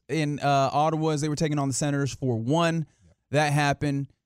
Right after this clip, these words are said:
Speaker 1: Baseball's back, baby. We get Cactus League Baseball tomorrow evening, eight P M is the replay. Obviously, the game will happen earlier during the day, but you'll be able to hear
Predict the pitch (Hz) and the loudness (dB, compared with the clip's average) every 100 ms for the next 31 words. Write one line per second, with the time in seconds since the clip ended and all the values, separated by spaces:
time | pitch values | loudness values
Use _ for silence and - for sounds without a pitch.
0 | _ 196 240 247 233 185 233 190 208 202 | _ 2 2 4 4 6 6 6 6 6
1 | 196 170 143 113 95 135 165 180 139 175 | 6 4 2 -4 -4 -4 0 0 0 0
2 | 170 151 170 156 139 147 - 139 131 127 | 0 -2 -4 -2 -2 -2 0 0 2 2
3 | 123 123 123 120 - 127 131 120 123 117 | 2 2 2 0 -2 -2 -2 0 0 -2
4 | 113 - 131 117 139 131 120 113 120 107 | -4 -6 -6 -4 -4 -2 0 -2 -4 -2
5 | 143 156 135 123 113 131 135 135 139 139 | 0 0 0 2 2 2 0 -2 0 0
6 | 131 135 123 127 - 131 135 127 120 127 | 0 -2 -2 -4 -4 -4 -2 -2 -2 -2
7 | 123 113 110 117 110 110 113 135 160 165 | -2 -4 -2 -2 -2 -4 -4 -4 -4 -2
8 | 170 214 127 | -2 -4 -6